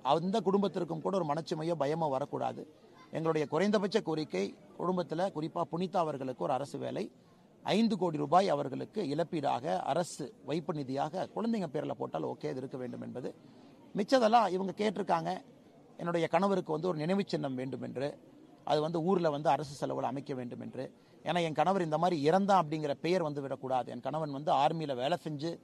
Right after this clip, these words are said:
ஊருக்கு வரும்பொழுது இறந்தான் என்கின்ற பெயர் தான் வேண்டுமோ தவிர,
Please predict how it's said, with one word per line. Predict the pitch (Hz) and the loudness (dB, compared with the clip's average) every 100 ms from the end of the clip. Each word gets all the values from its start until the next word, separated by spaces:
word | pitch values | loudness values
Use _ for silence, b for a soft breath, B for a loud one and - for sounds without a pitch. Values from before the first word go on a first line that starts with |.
| B B B B - - | B B B B -18 0
ஊருக்கு | 170 226 185 | 4 6 4
வரும்பொழுது | 185 170 175 190 | 0 0 -2 0
இறந்தான் | 151 175 185 180 | 2 2 4 2
என்கின்ற | 160 151 143 | 0 -6 -6
பெயர் | 147 156 | -4 -2
தான் | 160 143 | -2 -2
வேண்டுமோ | 143 143 143 | -4 -4 -4
தவிர, | 143 160 196 123 | -2 0 2 0